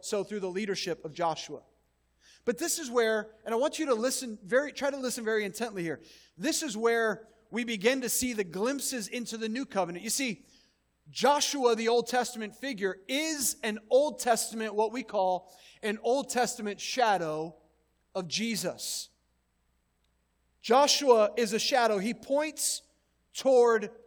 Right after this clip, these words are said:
the real thing. The shadow's not the real thing. It points to the real thing.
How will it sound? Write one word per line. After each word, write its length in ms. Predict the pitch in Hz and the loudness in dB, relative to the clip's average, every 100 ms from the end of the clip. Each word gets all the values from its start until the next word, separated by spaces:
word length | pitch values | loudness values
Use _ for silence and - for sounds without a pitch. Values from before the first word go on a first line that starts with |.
| _ | _
the 160 | 175 220 | 0 0
real 320 | 214 240 208 | 2 2 2
thing. 380 | - 254 226 185 | 0 -2 -2 -4
The 80 | |
shadow's 480 | 185 277 254 240 196 | 0 4 6 4 2
not 260 | 220 220 202 | 0 -2 0
the 80 | 196 | -2
real 340 | 196 285 240 | 0 6 6
thing. 440 | - 190 175 196 226 _ _ _ _ | 4 -4 -4 -6 -12 _ _ _ _
It 220 | - 226 - | 2 2 2
points 380 | 254 262 - | 2 2 -2
to 120 | - 220 | 0 2
the 80 | |
real 260 | 185 190 165 | 2 -2 -2
thing. 340 | - 160 131 | -4 -8 -8